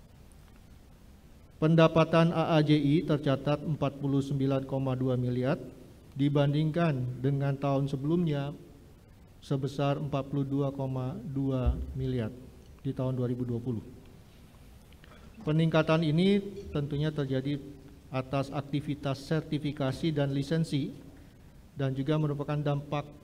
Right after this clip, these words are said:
positif dari kegiatan-kegiatan yang lebih banyak dibandingkan tahun dua ribu dua puluh. Pendapatan, selain pendapatan sertifikasi, A A J I juga memiliki beban yang terkait dengan kegiatan tersebut.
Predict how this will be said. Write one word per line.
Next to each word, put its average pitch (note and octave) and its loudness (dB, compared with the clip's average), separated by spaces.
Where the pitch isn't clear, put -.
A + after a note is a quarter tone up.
positif D#3 -4
dari C3+ -2
kegiatan-kegiatan C3+ -4
yang C3 -6
lebih C3 -4
banyak B2+ -4
dibandingkan B2+ -4
tahun C3 -4
dua B2+ -4
ribu B2 -6
dua B2 -6
puluh. C3 -4
Pendapatan, E3+ 2
selain F3 2
pendapatan D#3 0
sertifikasi, D3 -4
A C#3 -6
A C#3 -2
J C#3 -4
I C#3+ -2
juga C#3 -2
memiliki C3+ -6
beban C3+ -4
yang C#3+ -2
terkait E3 0
dengan C#3 -2
kegiatan C3+ 0
tersebut. C3 -2